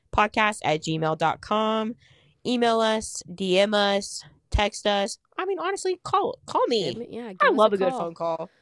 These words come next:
Speaker 2: Yeah.
Speaker 1: Yeah.
Speaker 2: If you call me, I might
Speaker 1: Um,
Speaker 2: not answer,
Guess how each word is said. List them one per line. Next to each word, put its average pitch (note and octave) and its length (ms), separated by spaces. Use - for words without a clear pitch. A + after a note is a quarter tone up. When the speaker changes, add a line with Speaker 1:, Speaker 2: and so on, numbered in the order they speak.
Speaker 2:
Yeah. G#3+ 260
Speaker 1:
Yeah. D4 340
Speaker 2:
If F#3+ 140
you F#3 80
call G3+ 200
me, G3 80
I G3+ 80
might E3+ 200
Speaker 1:
Um, E3+ 60
Speaker 2:
not G#3+ 180
answer, G#3 540